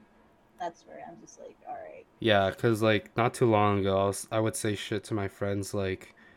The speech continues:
Speaker 2: "Oh, Oda's just fucking milking a cash cow with One Piece. Like, this needs, it's too fucking long." But then I'm like, "Eh,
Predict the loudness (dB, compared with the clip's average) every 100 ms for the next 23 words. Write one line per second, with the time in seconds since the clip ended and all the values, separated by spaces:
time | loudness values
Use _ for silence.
0 | _ _ 0 4 6 4 2 2 2 0
1 | -4 -6 -4 -4 -4 -4 -4 -6 -4 -4
2 | -4 -4 -6 -6 -6 -4 -4 -6 -6 -6
3 | -6 -6 -6 -6 -10 -20 _ _ _ _
4 | -10 -6 -6 -8 -6 -6 -4 -4 -6 -6
5 | -8 -8 -8 -6 -4 -6 -4 -6 -4 -4
6 | -6 -6 -6 -4 -4 -4 -6 -6 -4